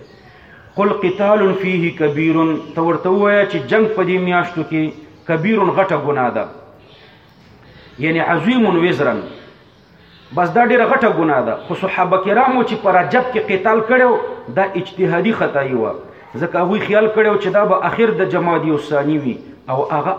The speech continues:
اول د رجب و. وصد عن سبیل الله، وصد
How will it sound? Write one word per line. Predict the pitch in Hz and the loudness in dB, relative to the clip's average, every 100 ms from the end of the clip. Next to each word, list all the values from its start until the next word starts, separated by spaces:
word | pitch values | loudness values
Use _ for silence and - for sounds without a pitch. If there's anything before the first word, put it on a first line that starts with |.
| 160 | 2
اول | 180 185 | 2 2
د | 147 127 | 0 -2
رجب | 123 113 | -4 -6
و. | - - - - - - - - - - - - - - - 143 | -8 -14 -20 -20 -20 -20 -20 -20 -20 -20 -20 -20 -20 -18 -6 -4
وصد | 143 202 156 131 | -2 -2 -2 -2
عن | 185 170 190 | 0 2 0
سبیل | 190 175 165 185 165 | 0 -2 0 0 0
الله، | 160 165 160 160 156 151 - - 120 | 2 4 4 4 0 -4 -10 -14 -4
وصد | 143 151 190 139 | -4 -2 -2 -2